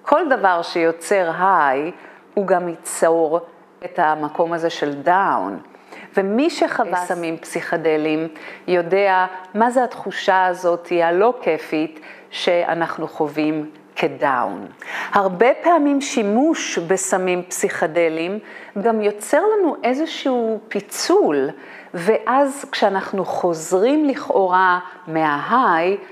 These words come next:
קשה לנו להתקרקע בחיי היום-יום, איפה שצריך לעבוד, ויש יחסים זוגיים לפעמים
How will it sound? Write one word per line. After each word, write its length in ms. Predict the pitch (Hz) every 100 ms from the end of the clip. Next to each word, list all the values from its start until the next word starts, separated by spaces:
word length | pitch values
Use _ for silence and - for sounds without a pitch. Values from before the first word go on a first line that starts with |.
| - -
קשה 400 | 208 - - 349
לנו 280 | 359 302 247
להתקרקע 960 | 202 - - 190 170 - 403 320 160 147 - - -
בחיי 460 | 185 - 185 175
היום-יום, 880 | 170 165 160 160 214 294 277 247 208 - 180
איפה 180 | -
שצריך 580 | 175 175 - 165 165 -
לעבוד, 680 | 190 208 233 285 269 247 190
ויש 320 | 175 156 156
יחסים 540 | 170 - 170 - 175 170
זוגיים 480 | 170 160 208 262 269
לפעמים 520 | 269 254 220 220